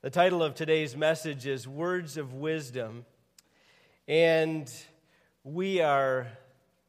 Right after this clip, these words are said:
in the middle, we have been in the middle of a series on the book of Mark. And as I was praying about some things to share today on graduation Sunday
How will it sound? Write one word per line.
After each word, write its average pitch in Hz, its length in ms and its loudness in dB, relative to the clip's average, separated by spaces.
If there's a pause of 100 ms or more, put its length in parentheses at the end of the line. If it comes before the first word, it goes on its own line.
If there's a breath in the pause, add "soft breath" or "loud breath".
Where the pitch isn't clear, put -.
(720)
in 190 160 0
the 185 80 0
middle, 202 380 6
we 165 140 -2
have 190 220 6
been 160 140 2
in 160 80 -4
the 160 80 -2
middle 170 300 2
of 151 120 -2
a 139 60 -2
series 156 800 -4
on 127 240 -4
the 131 80 -8
book 143 240 -4
of 143 80 -4
Mark. 135 420 -2 (640 soft breath)
And 123 140 -6
as 131 100 -6
I 202 100 6
was 185 120 0
praying 214 380 4
about 175 260 2
some 151 120 -8
things 180 240 -4
to 147 120 -8
share 165 380 -2
today 147 400 -2
on 135 100 -4
graduation 139 680 -4
Sunday 139 680 -4